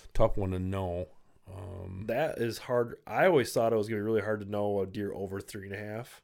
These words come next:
Speaker 1: Mm.
Speaker 2: It's way harder knowing if they're four or five.
Speaker 1: I think so.
Speaker 2: That is,
Speaker 1: Mm-hmm.
Speaker 2: like, a really hard. Now,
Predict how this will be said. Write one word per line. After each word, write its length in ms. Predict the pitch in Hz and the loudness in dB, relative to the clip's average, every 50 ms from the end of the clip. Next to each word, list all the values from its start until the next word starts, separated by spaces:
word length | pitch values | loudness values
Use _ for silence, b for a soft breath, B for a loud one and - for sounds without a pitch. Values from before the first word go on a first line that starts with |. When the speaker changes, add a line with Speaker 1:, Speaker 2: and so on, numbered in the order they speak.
| _ _ - 110 | _ _ -14 -12
Speaker 1:
Mm. 300 | 98 95 98 95 92 87 - | -10 -10 -8 -10 -12 -10 0
Speaker 2:
It's 220 | 123 139 139 - | 0 0 0 0
way 200 | 98 107 110 113 | 0 2 2 2
harder 240 | 104 110 107 101 98 | 4 2 2 0 0
knowing 260 | 98 101 98 98 95 | -2 -4 -4 -4 -6
if 80 | 92 - | -6 -6
they're 120 | 104 92 | -6 -8
four 260 | - - 104 101 92 | -8 -8 -8 -8 -8
or 60 | 87 | -8
five. 540 | 85 - 92 87 85 82 80 76 - - - 135 - - - - | -8 -10 -12 -12 -12 -14 -16 -18 -18 -18 -20 -20 -20 -20 -20 -12
Speaker 1:
I 100 | - 98 95 | -8 -6 -6
think 180 | 85 87 87 | -6 -6 -6
so. 280 | - - 95 92 92 90 - - - _ - - | -2 0 0 0 -2 -6 -10 -18 -20 _ -10 -6
Speaker 2:
That 320 | 104 104 110 113 107 98 | -4 -2 -2 -2 -2 -2
is, 160 | 104 107 101 98 | -2 -2 -2 -2
Speaker 1:
Mm-hmm. 80 | 98 95 | -2 -4
Speaker 2:
like, 160 | 92 92 - | -4 -4 -6
a 60 | 98 | -6
really 460 | 90 90 92 98 104 107 107 107 104 | -8 -6 -6 -2 0 2 4 4 2
hard. 360 | 95 - 107 104 101 101 90 | 2 0 -4 -4 -4 -4 -2
Now, 380 | 110 117 113 110 107 101 95 - | -2 0 2 4 4 2 2 0